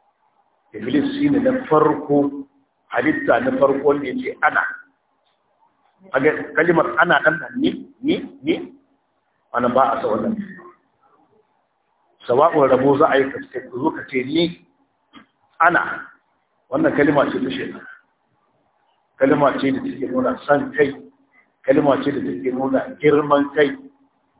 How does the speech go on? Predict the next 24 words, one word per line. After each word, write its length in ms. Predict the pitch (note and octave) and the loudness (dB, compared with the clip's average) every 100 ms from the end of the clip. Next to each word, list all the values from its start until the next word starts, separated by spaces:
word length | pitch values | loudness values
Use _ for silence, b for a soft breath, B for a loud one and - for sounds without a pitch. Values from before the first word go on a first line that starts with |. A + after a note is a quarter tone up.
| _ _ _ _ _ _ _ | _ _ _ _ _ _ _
Saboda 300 | C3+ B2+ B2+ | -2 2 4
haka 100 | B2+ | 2
musulmi 480 | A#2 - B2+ B2 - | -2 -4 -4 0 0
bai 140 | - | 0
kamata 340 | B2+ B2+ C3+ C3 | -6 -2 -2 -2
ya 80 | - | 0
saba 400 | C3+ C3+ C3 B2 - - _ _ - | 2 4 4 2 -2 -14 _ _ -2
da 80 | B2 | 2
wannan 320 | C3 C3 C3 | 4 4 2
kalmar 460 | C3 C3 B2+ B2+ - | 0 2 0 -2 0
"ana, 320 | C3+ C3+ C3+ | 0 2 0
ana" 300 | C3 A#2+ G2 | -2 -2 -8
ba. 80 | - - _ _ _ _ _ _ _ _ _ _ _ _ _ _ _ _ _ | -12 -20 _ _ _ _ _ _ _ _ _ _ _ _ _ _ _ _ _
To 80 | E3 | 2
me 120 | F#3+ | 2
ya 60 | G#3 | 4
sanya 300 | F3+ G#3 F3 | 4 4 0
shi 100 | F3+ | 2
girman 400 | D#3+ F3+ F3 F3 | 2 4 4 4
kai? 160 | F3 C3 - - _ _ - | 2 2 -8 -20 _ _ 0
Ya 120 | F3 | 0
yi 140 | - - | 0 2
kiyasi 360 | E3+ E3+ E3+ | 2 2 -2
ne. 200 | - - | -8 -8